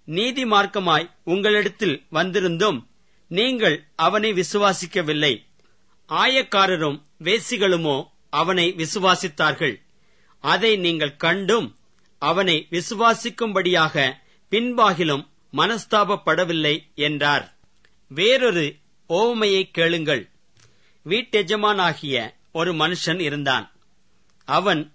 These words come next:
ஒரு திராட்சைத் தோட்டத்தை உண்டாக்கி, அதைச் சுற்றிலும் வேலி அடைத்து,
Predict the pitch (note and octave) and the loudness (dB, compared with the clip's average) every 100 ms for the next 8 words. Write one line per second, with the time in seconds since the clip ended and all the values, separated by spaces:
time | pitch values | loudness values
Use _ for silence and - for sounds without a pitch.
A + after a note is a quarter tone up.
0 | - D#3+ E3+ - F3 G#3+ A3+ F3+ F3 D#3 | -6 -4 -4 0 2 2 -2 -2 -2 -2
1 | D3 E3+ C3+ C#3+ D3+ C#3 - F#3+ B2+ - | -6 -6 -4 -2 0 0 0 -4 -4 -8
2 | _ _ _ _ C#3+ D#3+ F3 - F3 B3+ | _ _ _ _ -2 -2 -2 -4 -4 -2
3 | A3 E3+ D3+ D#3+ E3 A3+ A3 E3 D3+ - | 0 0 -2 -4 0 0 0 0 -2 -2
4 | F#3+ D3+ F#2+ | -2 -2 -4